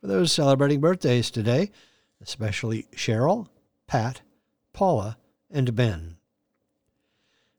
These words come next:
For the departed on the anniversary of their death, Addis Barton, Ella Hockaday, Faye McDill, Everett Wisdom, Helen Gillette,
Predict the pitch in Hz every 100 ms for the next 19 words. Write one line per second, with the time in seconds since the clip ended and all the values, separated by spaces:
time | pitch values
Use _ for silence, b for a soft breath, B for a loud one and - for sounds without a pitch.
0 | _ 247 208 190 - 170 113 104 117 110
1 | 107 131 127 123 - 120 123 123 113 139
2 | 170 _ _ _ _ _ _ - 110 101
3 | - 135 135 147 143 - _ _ _ 143
4 | 190 151 135 123 113 113 110 110 _ _
5 | _ _ 110 98 95 - 135 135 139 -
6 | _ _ _ _ - 123 110 - 135 131
7 | 131 127 127 _ _ _ - 143 147 127
8 | 104 131 151